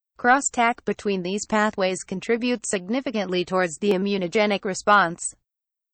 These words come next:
Eta anti-drug antibodies, ag antigen, B B D C, blood-borne peripheral dendritic cells,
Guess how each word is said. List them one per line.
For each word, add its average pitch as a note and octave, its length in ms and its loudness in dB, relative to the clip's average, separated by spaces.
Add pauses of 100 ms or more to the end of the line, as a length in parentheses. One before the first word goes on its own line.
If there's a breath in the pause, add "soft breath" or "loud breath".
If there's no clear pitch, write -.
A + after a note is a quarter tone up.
(160)
Eta C#4 220 6
anti-drug B3+ 760 2
antibodies, F#3 800 0
ag A#3+ 200 2
antigen, A3+ 680 0
B C4 160 2
B D#4 180 2
D D4+ 200 0
C, C#4 480 -2
blood-borne A3 500 2
peripheral A#3+ 580 0
dendritic A3+ 540 0
cells, A#3 480 2